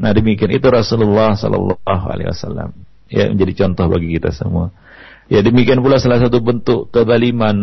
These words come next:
ataupun bentuk semena-mena terhadap para pembantu, khadim dan sejenisnya adalah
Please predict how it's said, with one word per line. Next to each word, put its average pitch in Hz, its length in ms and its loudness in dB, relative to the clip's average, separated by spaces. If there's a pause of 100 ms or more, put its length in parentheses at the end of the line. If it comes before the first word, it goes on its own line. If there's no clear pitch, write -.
ataupun 113 320 -2
bentuk 110 320 -2
semena-mena 113 800 2
terhadap 104 400 0
para 110 240 0
pembantu, 104 640 0
khadim 107 480 0
dan 101 160 0
sejenisnya 104 560 -2
adalah 120 400 2